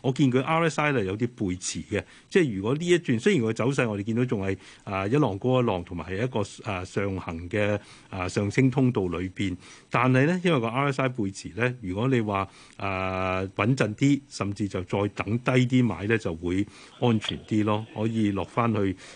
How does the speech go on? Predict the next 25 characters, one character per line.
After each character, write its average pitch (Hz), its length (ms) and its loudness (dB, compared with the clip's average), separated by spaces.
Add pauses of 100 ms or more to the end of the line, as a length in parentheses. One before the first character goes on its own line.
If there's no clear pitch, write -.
(120)
啊， 87 380 -6
大 90 220 -8
概 101 140 -2 (280)
兩 92 520 0
個、 98 380 2 (360)
兩 101 180 4
個 98 80 2
五 101 40 4 (140)
毫 - 20 -2 (260)
半 95 200 2
嗰 95 100 2
啲 110 180 4
位， 101 340 2 (180)
啊， 87 160 -2
我 90 160 -2
就 92 160 -4
會 90 220 -4
覺 92 180 -2
得 113 140 2
係 87 260 -6
安 104 140 0
全 87 220 -6
啲。 113 200 2 (360)
啊， 120 320 4
啊， 117 180 4